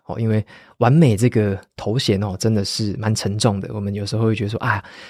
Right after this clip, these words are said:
别人称呼我们说完美，肯定我们自己很完美，就听起来好像感觉不错，但是其实你仔细想想会觉得，诶，好像有哪里不对劲这样子。好，所以没关系啊，我们就是持续的在这条路上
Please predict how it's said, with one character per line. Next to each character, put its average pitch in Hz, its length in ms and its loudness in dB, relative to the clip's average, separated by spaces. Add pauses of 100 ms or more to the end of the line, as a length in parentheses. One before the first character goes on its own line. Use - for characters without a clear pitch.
(140)
别 117 100 4
人 113 140 6
称 120 180 2
呼 120 140 2
我 110 80 2
们 98 140 -4
说 117 140 0
完 104 180 -4
美， 110 240 2
肯 - 200 -8
定 113 140 0
我 101 60 -2
们 101 100 -6
自 120 100 -2
己 104 100 -2
很 107 100 -6
完 101 140 -8
美， 104 240 -4
就 - 180 -8
听 - 200 2
起 185 120 6
来 104 240 2 (140)
好 - 120 -6
像 156 160 0
感 107 140 -4
觉 101 120 -2
不 104 120 -2
错， 110 240 -2
但 127 120 4
是 120 120 4
其 110 100 2
实 101 120 -2
你 104 120 0
仔 98 100 -2
细 113 120 2
想 107 180 -2
想 101 120 -2
会 110 120 0
觉 101 140 -2
得， 95 140 -2 (280)
诶， 147 120 2
好 151 120 2
像 120 120 4
有 107 40 2
哪 98 100 0
里 101 120 0
不 - 120 -16
对 107 220 4
劲 101 220 0
这 107 80 -2
样 101 180 -4
子。 - 160 -10 (320)
好， - 100 -2
所 120 140 4
以 113 60 6
没 107 100 4
关 151 120 6
系 160 120 6
啊， 123 60 6
我 107 40 2
们 98 120 -2
就 110 100 -2
是 110 220 0
持 - 200 0
续 113 120 4
的 104 80 4
在 113 100 4
这 113 80 4
条 107 140 0
路 110 180 0
上 101 240 -2